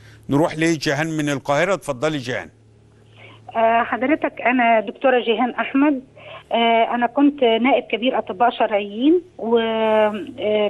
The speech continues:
Speaker 2: ك-، آه، رئيس المعمل الطبي الشرعي، مصلحه
Speaker 1: نعم.
Speaker 2: الطب الشرعي. حضرتك دلوقتي في على النت اعداد كبيره جداً من المخطوفين والتايهين، والاهالي عماله تناشد بنشر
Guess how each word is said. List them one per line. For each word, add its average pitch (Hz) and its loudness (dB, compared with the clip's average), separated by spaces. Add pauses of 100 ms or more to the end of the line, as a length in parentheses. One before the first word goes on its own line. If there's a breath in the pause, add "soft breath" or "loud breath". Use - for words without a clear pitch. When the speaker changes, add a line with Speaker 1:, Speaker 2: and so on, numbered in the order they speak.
Speaker 2:
ك-، - 2
آه، 208 -4
رئيس 247 2
المعمل 247 0
الطبي - -10 (140)
الشرعي، 185 -4 (100)
مصلحه 170 -4
Speaker 1:
نعم. - -6
Speaker 2:
الطب 208 -6
الشرعي. 156 -6 (800 loud breath)
حضرتك 311 0
دلوقتي 254 0
في 285 0
على 226 2
النت 240 -4
اعداد 220 0
كبيره 247 -4
جداً 233 -4
من 240 0
المخطوفين 254 0
والتايهين، 247 2 (380 loud breath)
والاهالي 247 2
عماله 254 0
تناشد 262 -4
بنشر 240 -2